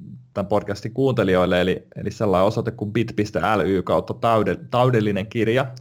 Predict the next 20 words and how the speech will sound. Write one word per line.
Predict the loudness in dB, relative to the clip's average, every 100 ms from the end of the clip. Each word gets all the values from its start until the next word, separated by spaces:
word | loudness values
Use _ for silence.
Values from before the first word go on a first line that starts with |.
| -14
niin | -6 -4 -6 -12 _ _ _ _ _ _ _ _ _
koodilla | 0 2 4 4 4 0 -10 -20 -10 -2
T | 0 0 0
K, | 2 4 2
elikkä | 0 -4 -4
niinku | -2 -2 -4 -6 -8 -20 _ _ 0
Tauno | 2 4 2 0
Kauko | 2 4 4 0
kaksikymmentä, | -4 -2 -2 -2 -6 -4 -4 -2 -4 -6 -10 -2
T |
K | 0 0 0
kaksikymmentä, | 0 0 -4 -2 -2 -2 -4 -4
niin | -8 -8
tota, | -6 0 0 -2 -12 _
sen | -6 -2
saa | 2 4
alle | 4 2
viisitoista | 0 0 -2 -2 -2 0
euroa, | 2 2 -2
että | -2 -6